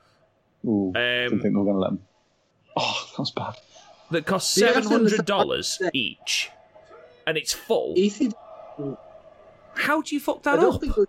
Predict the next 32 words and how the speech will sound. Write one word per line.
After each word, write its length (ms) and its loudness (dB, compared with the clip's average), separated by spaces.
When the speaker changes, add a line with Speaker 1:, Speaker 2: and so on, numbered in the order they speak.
Speaker 3:
seven 240 -6
dollar 180 2
trip. 280 -2
But 180 2
to 80 -2
be 140 4
fair, 440 0
um, 500 0
it's 120 0
because 400 2
E 200 -2
C 140 -2
W 320 2
Max 640 -4
filled 220 4
this 100 0
place 260 0
out 160 2
when 120 2
it 20 2
was 80 0
twenty 260 0
dollars 300 2
a 20 -20
ticket, 360 0
and 120 0
now 180 2
those 220 0
Max 300 0
have 140 -2
jobs. 420 -2
Speaker 2:
Yeah. 320 0